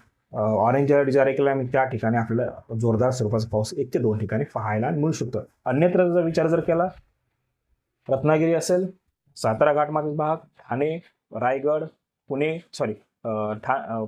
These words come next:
पालघर, मुंबई आणि नाशिकचा घाटमाथ्याचा भाग या भागामध्ये येलो अलर्ट जारी केला. या ठिकाणी काही ठिकाणी जोरदार स्वरूपाचा पाऊस पाहायला मिळेल. राज्याचा इतरत्र जिल्ह्याचा विचार केला, म्हणजेच पश्चिम महाराष्ट्र संपूर्ण असेल, मराठवाडा, खानदेश आणि विदर्भ या कोणत्याही जिल्ह्यामध्ये कोणताही अलर्ट नाहीये,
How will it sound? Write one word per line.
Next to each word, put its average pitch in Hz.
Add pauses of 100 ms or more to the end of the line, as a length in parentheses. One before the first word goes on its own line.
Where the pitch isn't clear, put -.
पालघर, 135 (180)
मुंबई 135
आणि 143
नाशिकचा 151
घाटमाथ्याचा 110
भाग 113
या 113
भागामध्ये 107
येलो 113
अलर्ट 135
जारी 135
केला. 139
या 117
ठिकाणी 113 (360)
काही 143
ठिकाणी 117
जोरदार 120
स्वरूपाचा 110
पाऊस 101
पाहायला 117
मिळेल. 143 (300)
राज्याचा 127
इतरत्र 180
जिल्ह्याचा 127
विचार 110
केला, 117 (240)
म्हणजेच 113 (200)
पश्चिम 127
महाराष्ट्र 120
संपूर्ण 127
असेल, 139 (400)
मराठवाडा, 127 (360)
खानदेश 123
आणि 123
विदर्भ 120 (260)
या 120
कोणत्याही 123
जिल्ह्यामध्ये 113
कोणताही 117
अलर्ट 117
नाहीये, 110